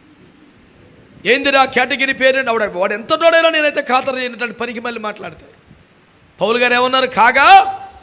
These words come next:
మనము చనిపోయినా బ్రతికిన ప్రభువారమై ఉన్నాం." మరి మనవాడంటే ప్రభువాడే మనవాడు, మరి ఇంక ఏం మనసులో పెట్టుకొని మనవాడు అంటున్నావురా? ఎవడు పిచ్చోళ్ళు లేడు, అమాయకులు లేడు, పనికి మళ్ళీ భాష మాట్లాడొద్దు ఎవడు కూడా.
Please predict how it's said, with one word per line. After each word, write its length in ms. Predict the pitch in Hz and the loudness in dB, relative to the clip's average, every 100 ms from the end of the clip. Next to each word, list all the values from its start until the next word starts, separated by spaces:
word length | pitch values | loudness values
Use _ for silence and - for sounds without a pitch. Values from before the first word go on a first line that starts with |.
| - _ | -20 _
మనము 220 | 185 202 196 | -4 -2 -2
చనిపోయినా 640 | - 233 247 233 226 214 | 0 0 0 -2 0 -2
బ్రతికిన 520 | 170 196 180 - 185 | -4 -6 -6 -6 -6
ప్రభువారమై 800 | 175 180 165 175 156 - - - | -2 -2 0 -2 -2 -6 -10 -10
ఉన్నాం." 200 | - - - - - - - - - 220 | -12 -16 -20 -20 -20 -20 -20 -20 -14 -8
మరి 120 | 240 | -6
మనవాడంటే 640 | 185 202 240 247 247 240 | -4 -2 0 0 0 -2
ప్రభువాడే 540 | 285 233 226 254 254 294 | -2 -4 -4 -4 0 0
మనవాడు, 440 | 285 247 226 214 | -2 -4 -4 -2
మరి 180 | 247 240 | -4 -6
ఇంక 140 | 226 | -8
ఏం 340 | 202 175 220 240 | -6 -2 -2 -2
మనసులో 300 | 240 240 233 | -6 -4 -2
పెట్టుకొని 340 | 240 240 240 | -2 -2 -4
మనవాడు 380 | 226 233 233 226 | -4 -6 -6 -6
అంటున్నావురా? 480 | 220 226 226 233 - - - _ _ _ _ _ _ _ _ _ _ _ _ _ _ _ _ - - _ _ _ - | -8 -8 -6 -6 -8 -14 -20 _ _ _ _ _ _ _ _ _ _ _ _ _ _ _ _ -20 -20 _ _ _ -16
ఎవడు 240 | 143 202 226 | -2 0 0
పిచ్చోళ్ళు 400 | 220 226 233 233 | -4 -4 -2 -2
లేడు, 120 | 226 | -2
అమాయకులు 380 | 226 233 226 226 | -4 -6 -6 -4
లేడు, 140 | 226 | -4
పనికి 300 | 220 214 226 | -4 -6 -6
మళ్ళీ 240 | 233 233 226 | -6 -6 -4
భాష 260 | 226 208 | -2 -2
మాట్లాడొద్దు 500 | 214 226 226 214 196 | -6 -6 -6 -8 -8
ఎవడు 180 | 202 214 | -8 -8
కూడా. 260 | 214 208 | -6 -8